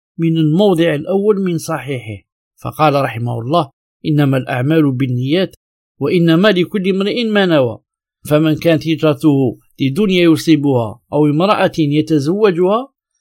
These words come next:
فهجرته إلى ما هاجر إليه"، مع أنه ذكر في المواضع الأخرى، لأن الحديث خرجه البخاري في سبعة مواضع من صحيحه. في الموضع الأول حذف هذه الجملة،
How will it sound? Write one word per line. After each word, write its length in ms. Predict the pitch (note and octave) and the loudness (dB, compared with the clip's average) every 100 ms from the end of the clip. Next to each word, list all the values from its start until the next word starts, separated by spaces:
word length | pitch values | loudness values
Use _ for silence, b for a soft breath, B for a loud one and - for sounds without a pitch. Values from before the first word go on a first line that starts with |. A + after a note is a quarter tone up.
| _ | _
فهجرته 840 | _ E3+ G#3 F#3+ G#3+ E3 F#3+ A3+ C4 | _ -2 -2 0 0 2 0 0 -4
إلى 240 | A#3 A3+ | -4 -6
ما 300 | A3 A#3 A3 | -4 -4 -4
هاجر 300 | G3+ G#3+ G#3+ | 0 0 0
إليه"، 500 | G3+ G3+ A3+ D3 - _ _ _ _ _ _ _ _ | -2 0 2 2 -2 _ _ _ _ _ _ _ _
مع 280 | D3 E3+ C3 | -2 -2 0
أنه 260 | D#3+ E3+ G3+ F3 | 0 0 2 2
ذكر 540 | C3+ B3+ A#3 A3+ A#3 B3+ | 2 0 0 -2 -2 -2
في 120 | B3+ | -6
المواضع 500 | A#3 A3+ A3 G3+ G3+ | -4 -2 -2 -2 0
الأخرى، 480 | E3 - - A#2 A#2+ _ _ _ | -2 -2 -6 -10 -10 _ _ _
لأن 240 | - D3 C#3 | -4 -2 -2
الحديث 460 | B2+ C#3+ D#3+ A3 | -2 -4 -2 -6
خرجه 560 | - D3 C#3 C3 C#3+ C3 | -6 -4 -2 -2 -2 -2
البخاري 720 | B2+ B2+ G#2+ F3 E3+ A3 C4 _ | -4 -8 -6 -6 -4 -8 -14 _
في 160 | - | -10
سبعة 420 | - B3 G#3 G#3 - | -8 -8 -4 -6 -4
مواضع 520 | F#3 F#3 G3+ G#3+ A#3+ | -4 0 0 0 -2
من 180 | A3+ G#3 | -4 -4
صحيحه. 720 | F3 F3 C#3+ D3+ A#2+ A2+ G2 _ _ _ _ _ _ _ _ | -4 -8 -6 -8 -6 -12 -12 _ _ _ _ _ _ _ _
في 80 | |
الموضع 380 | C#3 E3+ G#3+ F#3 | -2 2 4 4
الأول 500 | F#3+ E3+ B3 C4 C4+ | 2 4 2 2 0
حذف 360 | B3 B3 A#3 G3+ | 0 2 2 2
هذه 280 | G#3+ F3+ F3 | 0 0 -2
الجملة، 480 | D3 D3 B2 G#2+ | 0 0 -2 -6